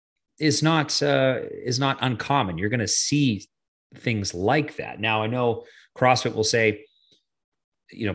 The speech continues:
training these things in isolation, they'll actually probably agree with me more on that, where you do just a weightlifting day, you do just a monostructural day, you do just a couplet or a triplet.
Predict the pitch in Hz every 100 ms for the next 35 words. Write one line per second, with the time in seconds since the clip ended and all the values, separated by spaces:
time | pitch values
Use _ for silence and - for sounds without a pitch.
0 | - - 127 120 117 110 107 110 104 101
1 | 101 98 107 107 98 101 104 - 95 101
2 | 92 90 - 87 98 95 90 87 98 104
3 | 104 101 - 90 87 95 87 90 101 -
4 | 92 95 98 95 92 92 92 90 87 82
5 | 78 98 101 - 90 90 90 - 87 -
6 | 90 85 85 82 80 85 95 95 101 -
7 | 90 - 87 80 - 95 - 90